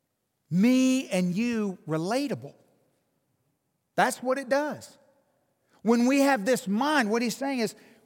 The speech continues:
have the mind of Christ. Humble yourself.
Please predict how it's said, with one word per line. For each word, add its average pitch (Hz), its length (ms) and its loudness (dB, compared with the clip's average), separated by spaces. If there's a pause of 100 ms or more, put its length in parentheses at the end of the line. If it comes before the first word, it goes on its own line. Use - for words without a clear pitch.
(100)
have 226 360 2
the 277 80 4
mind 254 680 2
of - 140 -2
Christ. 254 340 0 (540)
Humble 294 500 2
yourself. 165 560 -2